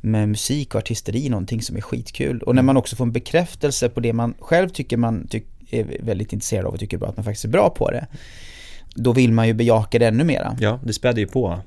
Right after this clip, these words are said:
Speaker 1: Så blir det ju.
Speaker 2: Mm, mm.
Speaker 1: Ehm, så att jag kommer liksom väldigt snett in på det här med musik och kanske har ett mer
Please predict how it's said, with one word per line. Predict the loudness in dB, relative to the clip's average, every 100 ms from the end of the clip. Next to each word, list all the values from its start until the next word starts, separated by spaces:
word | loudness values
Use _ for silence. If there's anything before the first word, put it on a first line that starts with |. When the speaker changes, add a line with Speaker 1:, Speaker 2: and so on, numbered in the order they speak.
| -12 -10
Speaker 1:
Så | -6 -2
blir | 0 0
det | 0
ju. | 0
Speaker 2:
Mm, | -2 -2
mm. | -2 2
Speaker 1:
Ehm, | 4 4 2 -2 -6 -16 -12
så | 0 2
att | 2 0 -2
jag | 4 4
kommer | 4 2 2
liksom | 0 2
väldigt | 2 2 0
snett | -4 -2 2 0 -2 -14 -4
in | 2 4 4
på | 2
det | 2
här | 2 4 4
med | 2
musik | 2 2 2 0 -2 -8 -4
och | -2
kanske | 0 0 0 2 2 2 -8 -14 -10
har | 0 4 4 4 0
ett | -2
mer | 2 4 4